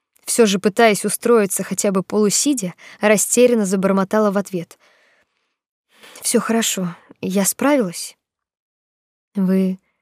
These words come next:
справились, Лира. Господин Бофора, осмотрите больную». Эскулап без лишних слов присел на мою кровать и принялся производить прежние манипуляции.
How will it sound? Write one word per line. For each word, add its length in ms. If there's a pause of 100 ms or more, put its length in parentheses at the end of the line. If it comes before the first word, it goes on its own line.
(240)
справились, 680
Лира. 340 (1200)
Господин 520
Бофора, 460 (180)
осмотрите 580
больную». 500 (2000)
Эскулап 500
без 200
лишних 340
слов 440 (260)
присел 400
на 100
мою 220
кровать 580 (600)
и 100
принялся 840 (120)
производить 580
прежние 400
манипуляции. 840